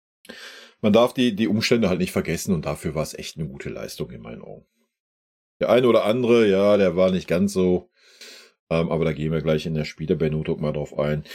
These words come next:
Vom Spiel her, wie gesagt, die erste halbe Stunde war offen, haben wir ja gesehen, auch Köln hatte drei, drei gute Chancen, ähm,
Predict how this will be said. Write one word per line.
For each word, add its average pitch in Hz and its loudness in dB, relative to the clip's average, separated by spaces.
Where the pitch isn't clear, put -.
Vom 147 2
Spiel 139 0
her, 131 4
wie 98 -2
gesagt, 95 0
die 95 2
erste 110 4
halbe 117 2
Stunde 127 0
war 104 4
offen, 131 -2
haben 101 0
wir 110 4
ja 101 6
gesehen, 98 4
auch 95 0
Köln 107 4
hatte 101 4
drei, 101 2
drei 101 2
gute 98 -2
Chancen, 101 2
ähm, 90 4